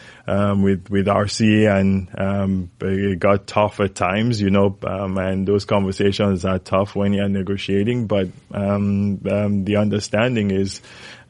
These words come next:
uh, I think, is straightforward, and, uh, so, uh,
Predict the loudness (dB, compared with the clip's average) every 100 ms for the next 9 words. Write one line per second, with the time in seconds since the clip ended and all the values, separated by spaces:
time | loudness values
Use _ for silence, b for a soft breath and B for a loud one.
0 | -6 -2 0 0 0 2 0 0 -2 0
1 | 2 2 2 4 4 4 2 2 2 0
2 | -2 -6 -4 0 0 0 2 4 4 2
3 | B B B B B -10